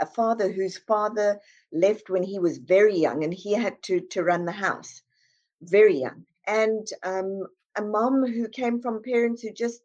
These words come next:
you didn't have excuses. My grandfather was the one who was known. He hauled me off the tennis court because I told somebody you cheated. And he said to me, "If you can't play properly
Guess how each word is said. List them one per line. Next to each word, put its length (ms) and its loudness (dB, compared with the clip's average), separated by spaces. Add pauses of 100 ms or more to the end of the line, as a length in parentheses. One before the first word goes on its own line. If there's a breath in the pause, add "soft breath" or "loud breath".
you 300 -6
didn't 220 -6
have 240 -2
excuses. 880 -10 (420 soft breath)
My 140 0
grandfather 960 2
was 200 -2
the 80 0
one 180 2
who 140 2
was 200 -4
known. 260 0
He 220 -6
hauled 320 4
me 140 -6
off 180 -8
the 60 -10
tennis 440 -4
court 280 -6
because 260 -10
I 120 2
told 340 -4
somebody 340 -6
you 160 -4
cheated. 460 -6 (480)
And 100 0
he 60 4
said 220 -4
to 60 -8
me, 120 4
"If 140 -6
you 140 -2
can't 360 -6
play 220 2
properly 540 -4